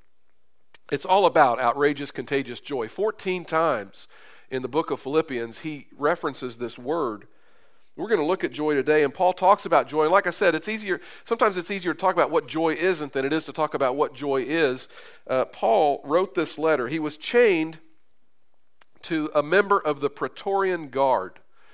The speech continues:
uh, the, the Roman Praetorian Guard. He was, he was, he was under arrest. Church history tells us they were the best, m-,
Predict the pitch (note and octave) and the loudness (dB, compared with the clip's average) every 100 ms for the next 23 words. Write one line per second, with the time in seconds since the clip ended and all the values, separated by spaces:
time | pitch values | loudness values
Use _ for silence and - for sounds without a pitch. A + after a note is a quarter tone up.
0 | - - - F2 A#2+ A#2 - A#2 B2 D#3 | -20 -14 -10 -6 -4 -4 -6 -8 -2 -2
1 | F3 E3+ - - E3 D#3+ D3+ B2 B2 C3 | -2 -6 -8 -10 -6 -4 -4 -4 0 2
2 | G2+ G2+ A2 G#2+ - B2 A2 A#2+ - - | 0 -4 -14 -16 -14 -14 -14 -16 -18 -20
3 | - - - - - A#2+ D3+ E3+ C#3 C3 | -20 -20 -20 -20 -20 -4 -2 0 -2 2
4 | D#3 G2 - - - - - - - - | 2 2 -4 -16 -18 -20 -20 -20 -20 -20
5 | - - - - - - - - - - | -20 -20 -20 -20 -20 -20 -20 -20 -20 -20
6 | - - - - - - - - - - | -20 -20 -20 -20 -20 -20 -20 -20 -20 -20
7 | - - - - - - - - - - | -20 -20 -20 -20 -20 -20 -20 -20 -20 -20
8 | - - - - - - E3+ D#3+ F3 E3 | -20 -20 -20 -20 -20 -8 -4 -2 -2 -2
9 | D3+ C3+ D#3 D3 C3+ - D3 C#3 A#2+ A#2 | -4 0 2 2 0 -2 0 0 -4 -6
10 | - B2+ D3+ D3+ D3+ - - - C3+ | -8 -4 -2 0 -2 -10 -14 -20 -18